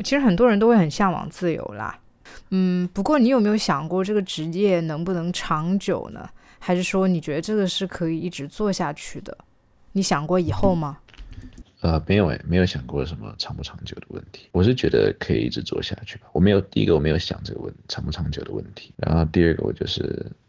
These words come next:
Speaker 2: 就陷入在我自己的那个思想里面。
Speaker 1: 所以你不会转行？
Speaker 2: 在打的时候，我是觉得可以打一辈子。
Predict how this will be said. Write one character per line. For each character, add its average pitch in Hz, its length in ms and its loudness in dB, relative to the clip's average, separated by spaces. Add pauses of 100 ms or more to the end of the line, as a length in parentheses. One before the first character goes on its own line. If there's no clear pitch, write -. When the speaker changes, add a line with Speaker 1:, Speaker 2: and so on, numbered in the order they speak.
(340)
Speaker 2:
就 - 120 -2
陷 82 220 2
入 80 140 6
在 76 140 -2
我 - 100 -4
自 - 180 -6
己 - 80 -2
的 - 200 -8 (560)
那 - 80 -10
个 - 160 -8 (280)
思 - 200 -2
想 82 220 -2
里 - 140 -14
面。 - 140 -20 (300)
Speaker 1:
所 214 200 -2
以 226 40 2
你 190 100 0
不 165 120 -6
会 202 100 2
转 147 220 -4
行？ 147 360 -8 (220)
Speaker 2:
在 110 120 4
打 - 220 0
的 - 120 -6
时 - 120 -2
候， 82 80 4
我 78 80 2
是 80 100 0
觉 - 140 -4
得 - 100 -6
可 - 140 -8
以 - 20 -4
打 - 180 -8
一 - 60 -10
辈 50 200 -6
子。 - 200 -18